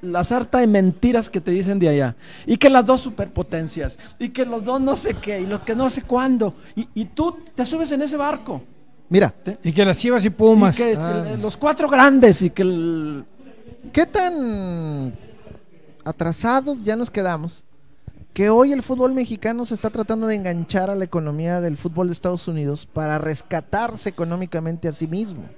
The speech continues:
Speaker 2: ¿Cuándo te hubieras imaginado eso? O sea, hoy la Liga M X le está rogando a la M L S jugar un torneo en común
Speaker 1: Claro.
Speaker 2: que se juega en los Estados Unidos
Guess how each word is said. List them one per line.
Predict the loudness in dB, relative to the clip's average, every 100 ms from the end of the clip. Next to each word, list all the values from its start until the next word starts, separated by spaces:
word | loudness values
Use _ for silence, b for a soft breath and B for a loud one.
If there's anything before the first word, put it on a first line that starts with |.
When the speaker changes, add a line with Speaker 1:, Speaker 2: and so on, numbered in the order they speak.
| -20 -20 -20 -20 -20 -12
Speaker 2:
¿Cuándo | -6 -6
te | -4
hubieras | -4 -4
imaginado | -8 -8 -8 -8 -8 -10
eso? | -10 -12 -20 -20 -20 -20 -20 -16 -4
O |
sea, | 2
hoy | 4 6 4 0 B B B -4
la | -2
Liga | -2 -2 -2
M | -2 0 0
X | 0 -4 -4 -8 -2
le | 0
está | 2 2 2
rogando | 4 2 4 2 0 0 0
a |
la | 0
M | -2 -2
L | -2
S | -2
jugar | 0 0 0
un | 0 -2
torneo | -4 -2 -2 -2
en | -4
común | -2 2 2 0 -6 -8
Speaker 1:
Claro. | -6 -2 -2 0 -2 -4 -10 -6
Speaker 2:
que | -4
se | -2
juega | 2 4 4
en | 2
los | 0
Estados | 0 -2 -2 -2
Unidos | -4 -2 -4 -6